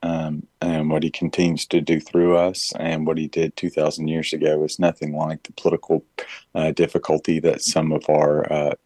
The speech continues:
on both sides of the aisle, individuals are facing. I think it's a, it's a gra-, it's a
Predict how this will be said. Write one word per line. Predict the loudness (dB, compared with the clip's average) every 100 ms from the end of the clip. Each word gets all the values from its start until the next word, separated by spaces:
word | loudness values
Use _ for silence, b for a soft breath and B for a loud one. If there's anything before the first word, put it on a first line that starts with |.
| -4 2
on | 2 4
both | 2
sides | 4 0 0 -2
of |
the | 0
aisle, | 2 2 0
individuals | -2 -4 -4 -2 -2 -2
are | -6 -2 -2
facing. | 0 0 0 -2 -6 -8 B B B B B B
I | -8
think | -2 0
it's | 2
a, | 0 -2 _
it's | 0 2 0 -2
a | -4
gra-, | 2 4 6 4 2
it's | -2
a | -8